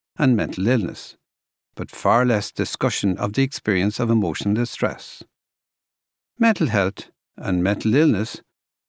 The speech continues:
which relate in general to bouts of schizophrenia, bipolar disorder, severe treatment-resistant depression, anorexia nervosa, and severe O C D, are self-explanatory. But perhaps the greatest threat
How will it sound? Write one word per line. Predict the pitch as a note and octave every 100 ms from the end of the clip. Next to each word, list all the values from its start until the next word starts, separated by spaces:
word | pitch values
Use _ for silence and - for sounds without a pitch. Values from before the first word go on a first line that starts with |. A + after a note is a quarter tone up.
| _
which | C3 -
relate | A2+ A#2 D#3+ C#3+
in | G#2+ F#2+
general | C3+ D#3+ C#3+ F#2+
to | G2+ G2
bouts | A2 G#2+ -
of |
schizophrenia, | G2 - G#2 - - C3+ A#2 F2+ A#2 - _ _ -
bipolar | A2+ - D3+ E3 G#2+
disorder, | F2+ - F2 F#2+ A#2+ - _ _ _
severe | - F#2+ G#2+ C#3+ C3
treatment-resistant | - C#3 - G2+ F2+ F#2 G2 A#2+ - E2
depression, | - - C#3+ C#3 - F#2+ B2 - _ _ _ _
anorexia | B2 A#2+ A#2 B2 C#3+ - A#2 G#2
nervosa, | G2 A2 D#3 - F#2 G2 - _ _ _
and | F3+ E3+
severe | C#3+ C#3 A#2+
O | A2
C | A2+ C#3
D, | A#2+ C#3+ F#2+ D#2+ - _ _ _
are | F#2+
self-explanatory. | - G2+ - A2 - A#2 F#2+ D2+ F2+ - _ _ _ _ _ _ _ _ _ -
But | G2+
perhaps | - F2 A#2 -
the | -
greatest | F2+ G2+ C3+ D#3+ A2+ -
threat | - G2